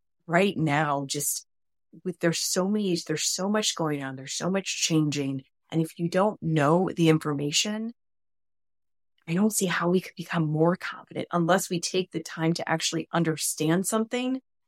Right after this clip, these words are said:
and also to understand it from a viable resource.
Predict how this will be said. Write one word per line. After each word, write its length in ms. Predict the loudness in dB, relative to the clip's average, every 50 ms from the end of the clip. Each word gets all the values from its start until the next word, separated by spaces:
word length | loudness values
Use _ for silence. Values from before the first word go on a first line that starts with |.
| _
and 140 | 2 2 2 4
also 400 | 4 4 4 4 4 2 2 2
to 140 | 2 2 2 2
understand 640 | 2 2 2 2 0 -2 -2 0 2 2 4 4 4
it 140 | 2 2 0 -6 -20 -20 _ _ _
from 400 | 2 2 4 4 2 2 0 -4 0 0
a 80 | 0
viable 600 | 2 4 2 2 4 2 2 0 -2 -4 -4 -6 -2 0
resource. 640 | 0 2 2 0 -2 -4 -6 -8 -8 -8 -10 -10